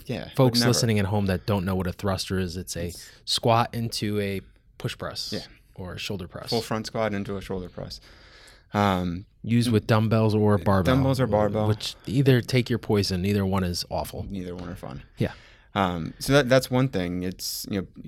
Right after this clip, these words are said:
Speaker 1: post it for the week leading up to your, uh, workout. Or, you know, I've had people do it on the first week of the month. They'll row that many calories. The second,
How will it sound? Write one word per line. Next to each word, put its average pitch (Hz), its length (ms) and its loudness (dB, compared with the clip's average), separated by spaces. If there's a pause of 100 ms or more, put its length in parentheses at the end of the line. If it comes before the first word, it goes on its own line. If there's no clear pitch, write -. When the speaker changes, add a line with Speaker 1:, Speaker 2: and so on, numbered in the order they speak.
Speaker 1:
post - 280 -4
it 101 80 -6
for - 100 -8
the 98 100 -4
week 101 280 -8
leading 104 240 -2
up 95 140 -4
to 107 120 -8
your, 101 380 0 (140)
uh, 101 100 -6 (420)
workout. 98 560 -2 (100)
Or, 107 420 2 (720)
you 110 140 -2 (220)
know, 62 80 -14
I've 90 140 -8
had 101 160 0
people 104 240 -2
do 101 180 0
it 98 160 0
on 98 380 -2
the 90 80 -4
first - 300 -4
week 104 180 -4
of 104 60 -2
the 104 60 0
month. 107 400 -2 (280)
They'll 95 360 0
row 95 280 -2
that 92 180 -4
many 92 160 -6
calories. 80 580 -10
The 71 80 -12
second, 101 480 -6